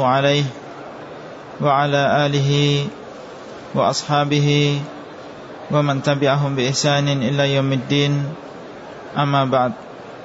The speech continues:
Alhamdulillah, kita memuji Allah Subhanahu wa taala dan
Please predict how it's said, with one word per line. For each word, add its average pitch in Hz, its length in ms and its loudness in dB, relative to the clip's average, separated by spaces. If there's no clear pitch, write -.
Alhamdulillah, 147 640 2
kita 147 240 0
memuji 143 320 4
Allah 139 240 2
Subhanahu 127 320 0
wa - 40 -2
taala 139 520 4
dan 143 140 2